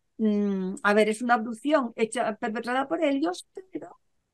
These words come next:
eh, cuando el sujeto cuente lo que ha pasado y lo que ha vivido y demás,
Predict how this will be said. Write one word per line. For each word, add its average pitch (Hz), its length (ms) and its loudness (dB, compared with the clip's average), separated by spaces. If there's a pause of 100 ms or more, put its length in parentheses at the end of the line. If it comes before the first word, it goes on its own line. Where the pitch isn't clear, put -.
eh, 247 260 6
cuando 214 600 4
el 208 200 6
sujeto 277 840 2
cuente 247 640 4
lo 214 180 6
que 214 140 4
ha 214 140 4
pasado 226 800 4
y 226 60 6
lo 220 160 2
que 214 120 2
ha 202 100 4
vivido 226 840 2 (160)
y 254 200 -2
demás, 262 520 0